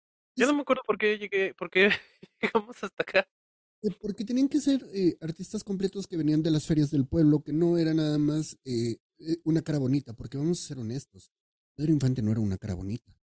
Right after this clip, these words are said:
Speaker 1: Ya me acordé, ya me acordé, ya me acordé. Eh, el, el tema de, oigan,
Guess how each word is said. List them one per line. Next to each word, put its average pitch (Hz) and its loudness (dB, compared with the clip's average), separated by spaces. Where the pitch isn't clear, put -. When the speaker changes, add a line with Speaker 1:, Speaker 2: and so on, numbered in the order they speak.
Speaker 1:
Ya 127 -6
me 127 -2
acordé, 117 -4
ya 123 -4
me 127 0
acordé, 104 -2
ya 123 0
me 123 2
acordé. - -12
Eh, 170 0
el, 170 -2
el 170 -4
tema 190 4
de, 160 4
oigan, 311 4